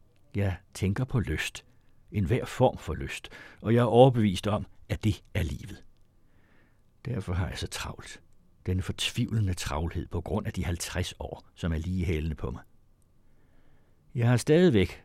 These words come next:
regner jeg da med, nogle år med venskab, nogenlunde helbred, med rutinemæssige gøremål, med visse forhåbninger til tilværelsen,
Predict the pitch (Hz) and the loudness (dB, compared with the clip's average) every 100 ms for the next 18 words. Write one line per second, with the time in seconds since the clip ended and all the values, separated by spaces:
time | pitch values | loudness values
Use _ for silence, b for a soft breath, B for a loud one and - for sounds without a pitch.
0 | _ - 87 95 90 90 87 85 - 87 | _ -2 0 2 2 0 0 -2 -6 0
1 | 107 127 87 82 90 - 87 85 98 - | 2 2 0 -4 -8 -6 -2 0 0 -2
2 | 73 - - - 101 104 87 85 87 107 | -8 -8 -16 -6 0 2 2 0 0 0
3 | 101 101 b b - 76 67 98 98 104 | -2 -4 b b -8 -6 -6 -2 2 2
4 | 82 78 73 82 87 107 107 - B B | 2 -2 -4 -2 0 2 2 -2 B B
5 | B 85 85 101 - 90 104 110 127 90 | B -2 0 0 -2 -2 0 2 2 0
6 | 90 90 - 143 156 107 127 120 | -2 -4 0 2 2 0 -2 -4